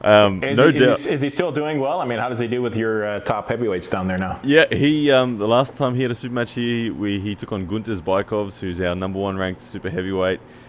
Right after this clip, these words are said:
Speaker 1: He's a former
Speaker 2: Okay.
Speaker 1: Latvian and, and European heavyweight champion, and Lars, Lars, Lars buried him three nil. So,
Speaker 2: Oh, really?
Speaker 1: um,
Speaker 2: Okay, wow. Yeah, no,
Speaker 1: yeah.
Speaker 2: he's the real deal for sure.
Speaker 1: <laughs> Yeah.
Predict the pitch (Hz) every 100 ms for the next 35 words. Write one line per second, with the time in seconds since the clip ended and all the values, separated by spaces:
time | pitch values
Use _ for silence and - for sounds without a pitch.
0 | - 113 101 - 104 98 92 98 - 104
1 | 98 92 92 90 92 87 98 98 113 104
2 | 104 104 - 113 104 98 - 113 107 107
3 | 110 - 95 90 87 53 92 95 95 92
4 | 82 - - 98 135 123 - - 107 143
5 | 104 110 151 110 85 107 101 101 98 82
6 | - 87 78 - - 92 107 113 98 87
7 | 87 92 98 104 98 98 117 101 - 101
8 | 104 104 123 120 110 110 110 101 - -
9 | 113 92 185 - 214